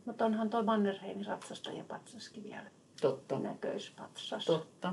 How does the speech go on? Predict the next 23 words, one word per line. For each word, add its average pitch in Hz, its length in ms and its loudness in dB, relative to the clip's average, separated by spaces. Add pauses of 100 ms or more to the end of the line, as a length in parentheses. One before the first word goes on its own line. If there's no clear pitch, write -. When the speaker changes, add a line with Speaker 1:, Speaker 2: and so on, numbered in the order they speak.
(120)
Speaker 1:
Se - 120 0
on 226 40 6
Speaker 2:
Hyvä 240 80 10
Speaker 1:
ollut 240 120 10
aika, - 180 12
Speaker 2:
havainto. 160 360 8
Speaker 1:
siinä 240 180 0
on 247 40 6
ollut 240 120 8
varmaan 226 200 8
aika 220 100 6
vahva 214 200 12
koulukunta, 170 640 10
jotka - 200 2
Speaker 2:
Mm. 190 80 10 (140)
Speaker 1:
on 247 160 6
sitä - 160 2
mieltä, 190 280 -4
että - 200 -16
patsaan - 380 -2
pitää - 300 -4
olla - 260 -6 (600)
näköinen. - 760 -12